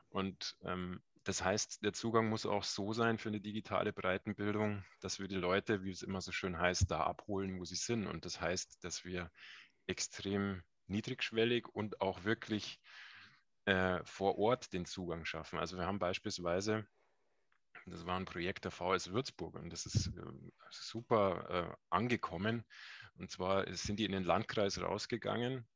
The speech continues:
und haben in Zusammenarbeit mit ihren Bürgermeistern, mit den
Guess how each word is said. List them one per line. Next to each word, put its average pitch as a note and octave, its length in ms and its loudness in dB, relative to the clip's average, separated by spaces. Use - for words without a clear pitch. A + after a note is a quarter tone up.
und F#2+ 220 0
haben G2 160 2
in G2+ 380 -4
Zusammenarbeit F#2 1000 0
mit F2 140 -4
ihren F2 180 -4
Bürgermeistern, F2 720 0
mit E2 200 -10
den E2 240 -6